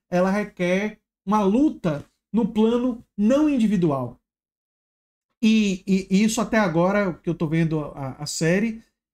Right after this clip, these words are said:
eles não tocam nisso, né? Eles tão tocando apenas no plano individual, no plano, na história de vida dessas pessoas. Mas pare pra pensar em leis que protegeram as mulheres, como a Lei da Maria da Penha,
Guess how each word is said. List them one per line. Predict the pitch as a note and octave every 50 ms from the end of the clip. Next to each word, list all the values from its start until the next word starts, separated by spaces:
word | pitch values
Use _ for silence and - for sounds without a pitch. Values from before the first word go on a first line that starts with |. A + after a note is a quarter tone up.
| _ _ -
eles | G3 F#3+ F#3+ G3 G3+ G#3+ G#3+ G#3+ G3+ - - -
não | G3+ F3+ A3 C4 B3+
tocam | B3+ - G3 F#3 F#3 F#3 - B3 A#3
nisso, | A3 F#3 E3 D3+ - - - - _
né? | - C3+ C#3+ D3
Eles | D3+ D#3 -
tão | - G3 F#3
tocando | - G#3+ F#3+ - - G3 G#3+ A3+ G#3
apenas | G#3+ - - - G#3 G#3 A3+ A#3+ B3
no | G#3+ A#3 A#3
plano | A#3 - F3 F3 F3+ F#3 F#3 G#3+ G3+ - - _ _ _ _ _ _ _ -
individual, | G3+ G#3+ G#3 A#3 B3 A3 B3 G#3 F3+ F3+ E3+ D#3+ - - _ _ _
no | F#3 F#3
plano, | F3 - G3 G3+ G#3 G#3+ A3 A3 - _ _
na | F#3 G3
história | G3 F#3+ - - - G3 G3 G#3 G#3+ A3+
de | G#3+ G3
vida | D3+ D3+ F3 G3 F#3 F3+ A3 A3 A3 A3 - _ _ _ _
dessas | D#3+ F3+ G3 G3+ G3 - - A3+ A3 - - - _ _ _
pessoas. | - A3+ A3 A3 - - E3+ D#3 C#3+ - - - - - - _ _ _ _ _ _ _ _ _ _ _ _ _
Mas | - C4 B3+ B3+
pare | - D4+ D#4+ F4 F4
pra | E4+ E4 D4+
pensar | D4 - B3 G#3+ G3 E3+ - - F#3+ F3+ F3+ F3+ F#3+ F#3+ F#3 - _ _ _ -
em | G#3+ G#3+
leis | G3+ F#3 F#3+ G3 G3+ G#3 G3+ F#3 - -
que | - - G3
protegeram | E3 - - G#3 G#3+ G#3+ G#3+ G3 E3+ E3+ G3 G3 G3
as | F#3+ F3+
mulheres, | E3+ F3+ E3 D#3+ D#3+ D#3+ D#3 -
como | - E3+ E3
a | D#3+
Lei | D#3+ E3+ F3
da | E3 D#3+
Maria | D#3+ D#3+ D#3 D#3+ D#3+
da | D#3 D3+
Penha, | - - D#3+ D3+ D3 C#3 A#2+ -